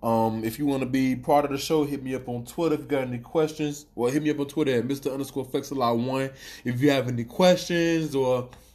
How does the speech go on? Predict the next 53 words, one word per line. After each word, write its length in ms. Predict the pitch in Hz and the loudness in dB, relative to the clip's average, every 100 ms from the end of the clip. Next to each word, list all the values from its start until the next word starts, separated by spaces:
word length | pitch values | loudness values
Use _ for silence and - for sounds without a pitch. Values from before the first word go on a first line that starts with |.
| _ 143 | _ -4
any 180 | 143 | -4
suggestions 760 | 139 127 123 165 165 165 160 135 | -2 -4 2 4 4 2 0 0
or 80 | 127 | -2
things 220 | 151 143 | -2 0
that 200 | 143 139 | -2 -2
you 160 | 151 143 | -2 0
would 220 | 139 131 | -2 -2
like 160 | 131 | -6
to 80 | 127 | -8
see 260 | 123 151 139 | -8 -4 -2
or 140 | 120 | -2
any 320 | 131 135 131 123 - - | -4 -6 -8 -12 -20 -4
advice 380 | 107 107 147 143 | -2 2 2 2
you 80 | 143 | 0
would 80 | |
like 140 | 139 135 | -2 -4
to 60 | |
give, 560 | 123 127 131 131 135 113 | -6 -2 0 0 0 0
or 180 | 107 104 | -2 -2
if 80 | 117 | -4
you 100 | 127 | -4
want 360 | 120 170 175 - | 0 2 2 -2
any, 420 | 131 120 120 113 - - 120 | 0 2 2 -2 -12 -10 -6
if 100 | 123 | -2
you 80 | |
want 160 | 147 165 | 0 0
me 80 | 143 | 0
to 120 | 123 | 0
give 280 | 120 127 127 | 0 0 0
any 300 | 120 117 110 | 0 0 0
advice, 440 | 110 110 107 104 | 0 0 -2 -2
hit 180 | 180 160 | -4 -4
me 160 | 160 165 | 0 4
up 280 | 165 160 - - _ _ _ - | 4 2 -12 -20 _ _ _ -10
here 280 | 123 165 160 | 0 2 4
on 140 | 151 | 2
anchor 160 | 160 151 | -2 0
dot 200 | 156 156 | 0 2
F 200 | 160 160 | 0 0
M 100 | 151 | -6
slash 420 | - 160 151 147 | -2 2 4 2
Von 260 | 131 151 147 | 0 -4 -4
Luciano. 400 | 139 151 151 143 | -4 -2 0 -2
If 120 | 139 | 0
you're 80 | 147 | 0
listening 280 | 151 143 | 0 -2
to 120 | 139 143 | -4 0
this 240 | 147 143 | 0 0
on 180 | 131 117 | -4 0
Google 280 | 147 151 - | -2 -2 -6
Podcasts, 760 | 147 147 139 139 147 147 143 | -2 0 0 -2 -2 0 -2
Stitcher 340 | 143 156 151 143 | -2 -6 -6 -6
Radio, 800 | 151 147 147 143 143 143 139 | -4 -2 0 2 4 4 2